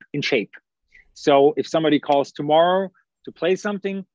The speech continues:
a big concerto or recital, I'm ready. Um, I kind of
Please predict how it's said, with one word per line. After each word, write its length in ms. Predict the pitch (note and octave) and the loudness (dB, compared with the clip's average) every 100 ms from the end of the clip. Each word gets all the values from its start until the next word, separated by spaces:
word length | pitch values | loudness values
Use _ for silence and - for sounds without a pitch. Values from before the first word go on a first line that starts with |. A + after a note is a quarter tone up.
| _ - | _ -12
a 140 | A#2+ | -10
big 180 | A2+ C3+ | -6 -6
concerto 460 | B2+ A2+ E3 F3 D#3+ | -6 -4 0 2 2
or 180 | C3+ A#2 | 2 0
recital, 580 | A#2+ D3+ D3+ D#3 D3+ - | -2 0 0 0 -4 -4
I'm 260 | C3 C#3 C#3 | -8 -4 0
ready. 340 | C#3 G#2+ D#2 _ _ _ _ - | 2 0 -6 _ _ _ _ -12
Um, 240 | C3+ C#3+ D#3 - | -8 -6 -8 -6
I 300 | - A3 G#3+ | -2 -2 -2
kind 420 | - - A3+ C#4 | -12 -8 -6 -4
of 160 | C#4 A3 | -4 -4